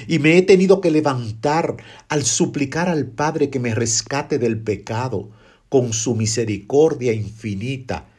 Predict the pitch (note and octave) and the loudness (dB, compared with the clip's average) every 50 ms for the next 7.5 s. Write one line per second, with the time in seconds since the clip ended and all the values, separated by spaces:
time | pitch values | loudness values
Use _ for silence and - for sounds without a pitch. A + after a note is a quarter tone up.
0 | _ _ _ _ _ - A2+ G2+ G2+ G#2+ F#2+ F2+ F#2+ - - A#2+ C3+ C3+ - A2 | _ _ _ _ _ -10 -8 -6 -6 -6 -6 -6 -10 -10 -4 -2 -2 -2 -2 -4
1 | G2+ - G2 F#2+ E2+ E2+ E2 D#2 F2 F2 F2 E2 - - - _ _ _ _ _ | -6 -6 -8 -10 -10 -10 -12 -12 -12 -12 -12 -12 -14 -16 -20 _ _ _ _ _
2 | _ _ _ _ _ _ _ _ _ _ _ _ _ _ _ _ _ _ _ _ | _ _ _ _ _ _ _ _ _ _ _ _ _ _ _ _ _ _ _ _
3 | _ _ _ _ _ _ _ _ _ _ _ _ _ _ - - - - - - | _ _ _ _ _ _ _ _ _ _ _ _ _ _ -20 -20 -20 -20 -16 -8
4 | - D#3 D3+ - - F3 D#3+ D3 D3 C#3+ D3+ D3+ D3 - - _ - C3+ B2 B2 | -6 -4 -4 -2 -2 -2 2 4 4 6 6 4 2 -2 -8 _ -6 -4 -4 -4
5 | B2 - - _ _ _ _ _ - D#3 E3+ G3 F#3+ F#3+ D#3 C#3 C3 B2+ B2 A#2+ | -6 -14 -20 _ _ _ _ _ 2 4 4 4 2 0 -2 -2 0 0 0 -2
6 | - - - - D3 C#3+ D3+ C#3+ C3+ C#3 B2 - - A#2 A2+ A2 A2 G#2+ - - | -4 -4 -6 -6 -6 -4 -4 -6 -6 -6 -6 -6 -6 -8 -6 -6 -6 -6 -6 -6
7 | D#3 E3 E3+ D3+ B2+ A2 - - - | -6 -6 -6 -6 -8 -10 -12 -14 -18